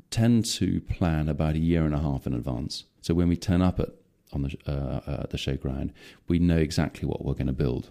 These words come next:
I mean, that's, that's the theory. It doesn't always work that way, but it's certainly the, the main challenge is you're trying to do in the space of two and a half weeks what you should really be doing in a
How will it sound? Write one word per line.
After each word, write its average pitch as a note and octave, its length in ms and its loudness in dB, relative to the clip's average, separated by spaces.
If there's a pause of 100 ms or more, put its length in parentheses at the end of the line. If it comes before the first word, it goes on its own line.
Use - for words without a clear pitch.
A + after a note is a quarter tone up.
I - 20 -12
mean, D#2+ 80 2
that's, - 380 -2
that's - 300 -4
the - 80 -10
theory. D#2+ 480 2
It - 160 -12
doesn't D#2+ 240 -2
always D2 260 -2
work F#2 220 2
that - 140 -6
way, B1+ 280 -4 (400)
but D2+ 160 0
it's D#2+ 180 -2
certainly E2+ 400 2
the, D#2+ 160 0
the G2 140 2
main G#2+ 240 6
challenge D2 400 0
is D2 120 -4
you're D#2 100 -2
trying E2+ 260 0
to D#2+ 100 0
do D2+ 380 0
in D2+ 200 -2
the C#2+ 100 -4
space - 380 -6
of - 120 -8
two - 140 -4
and C#2+ 80 0
a C#2 40 0
half C#2 220 -2
weeks D2 320 -2
what D2+ 160 -6
you D2 80 -4
should D2+ 220 -2
really D2+ 220 2
be C#2 120 0
doing C2+ 220 -2
in C2 60 -2
a C2 80 -4